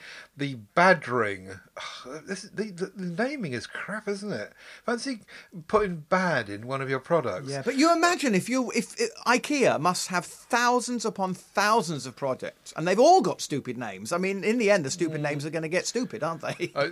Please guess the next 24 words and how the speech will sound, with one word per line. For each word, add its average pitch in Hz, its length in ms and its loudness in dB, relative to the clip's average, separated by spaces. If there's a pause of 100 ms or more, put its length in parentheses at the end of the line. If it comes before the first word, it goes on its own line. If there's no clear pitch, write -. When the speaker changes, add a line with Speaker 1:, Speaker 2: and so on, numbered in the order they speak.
(140)
Speaker 1:
I, 156 200 -2
well, 156 160 0
I 139 40 4
expect 160 420 0
in 117 420 -6
Scandinavia, 117 800 -4 (100)
bad 101 360 0
is 98 280 -14
not 113 160 -4
Speaker 2:
Yes, 196 340 4
Speaker 1:
kind 151 180 2
of 110 100 -6
Speaker 2:
probably. 101 160 -4
Speaker 1:
doesn't, 117 280 -12 (180)
anyway, 165 220 8 (260)
Badring, 131 680 6
the 131 100 -4
third 160 280 4
one, 107 200 -4
is 135 240 -6
a 120 60 -2
water 170 480 0
leakage 156 600 -4
detector, 127 800 -6